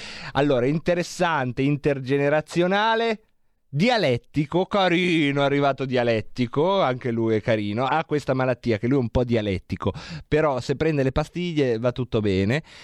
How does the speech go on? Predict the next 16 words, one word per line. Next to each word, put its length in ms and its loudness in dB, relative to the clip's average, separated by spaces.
E 120 -2
poi 200 0
chi 120 -2
altro 280 2
abbiamo? 420 0
Allora, 180 2
interessante, 800 0
intergenerazionale, 1500 0
dialettico, 1080 0
poi 320 0
chi 140 -4
altro 280 0
viene? 540 2
Ne 100 -2
mancano 360 0
due. 400 -2